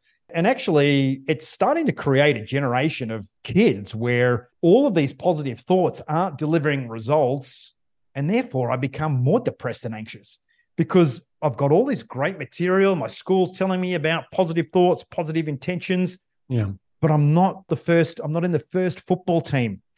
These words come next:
Speaker 1: I'm not on the first netball team. I'm not getting ninety-eight percent on my exams. And now it's like, what's wrong with me? It must be me that's the problem because I'm being positive. So what do I do next?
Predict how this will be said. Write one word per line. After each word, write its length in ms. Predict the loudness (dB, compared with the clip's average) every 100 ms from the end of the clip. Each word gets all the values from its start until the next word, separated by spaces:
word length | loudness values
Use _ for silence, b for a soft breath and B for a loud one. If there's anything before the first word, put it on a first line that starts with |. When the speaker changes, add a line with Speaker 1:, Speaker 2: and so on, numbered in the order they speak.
| b b b -2
Speaker 1:
I'm 140 | 2
not 180 | 2 2
on 140 | 0
the 80 | -2
first 360 | 0 0 0 0
netball 420 | -4 -2 -2 -2
team. 360 | 0 0 -2 b b 0
I'm 160 | 2
not 240 | 2 0 2
getting 280 | 2 2
ninety-eight 560 | 0 -2 -2 -2 -2 -2
percent 380 | -8 -4 -4 -2
on 100 | -2
my 180 | -2 -2
exams. 680 | -2 -2 -2 -2 -6 -8 _ _ _ _ _
And 240 | 0 4 4
now 300 | 4 6 4
it's 140 | 4
like, 140 | 0 2
what's 300 | 0 0 0
wrong 300 | 0 0 0
with 160 | -2
me? 420 | -2 -2 -2 -4 -10 _ _ _ _ _ -2
It 80 |
must 300 | 2 2 0
be 120 | 0 2
me 500 | 4 4 4 2 -4 -6
that's 200 | -6 -2
the 100 | -6
problem 560 | -2 -2 0 0 -4 -12 _ -6
because 260 | 0 2
I'm 260 | 2 0 0 2
being 300 | 4 4 0
positive. 640 | 2 2 2 -4 -10 -16 _ _ _ b b b
So 140 | 2 4
what 280 | 6 4 4
do 160 | 2
I 100 | 2
do 220 | 4 2
next? 460 | 2 -2 -6 -16